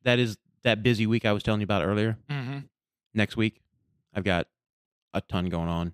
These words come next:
Speaker 2: Yeah.
Speaker 1: Banquet party every single day of the week, and then
Speaker 2: Oh,
Speaker 1: Thursday
Speaker 2: jeez, what's, are they weddings, I guess, for summer?
Speaker 1: No,
Speaker 2: Or
Speaker 1: it's just, it's just the week of the fourth.
Speaker 2: Uh-huh.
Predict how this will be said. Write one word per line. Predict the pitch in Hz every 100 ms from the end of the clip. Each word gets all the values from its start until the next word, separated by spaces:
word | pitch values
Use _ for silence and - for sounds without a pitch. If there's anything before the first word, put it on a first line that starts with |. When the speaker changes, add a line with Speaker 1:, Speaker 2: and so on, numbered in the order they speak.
| _
Speaker 2:
Yeah. | 107 113 98 _ _ - 92 -
Speaker 1:
Banquet | 117 117
party | 104 98 92
every | 80 90 95
single | 98 90
day | 92
of |
the | 92
week, | 92 92 -
and | 92
then | 85 85 -
Speaker 2:
Oh, | 92
Speaker 1:
Thursday | 85 92
Speaker 2:
jeez, | 92 170 135
what's, | - - -
are | 156
they | 143 131 -
weddings, | 123 117 135 196 -
I | 247
guess, | 277 269
for | - 170
summer? | 226 294 311 -
Speaker 1:
No, | 240 220
Speaker 2:
Or | 233
Speaker 1:
it's | 214
just, | 185 175 - _ -
it's | 165 -
just | - 151 143 - - - _ 156 _
the | -
week | 151 175
of | 185
the | 139
fourth. | - 156 190 - - _ -
Speaker 2:
Uh-huh. | 139 123 127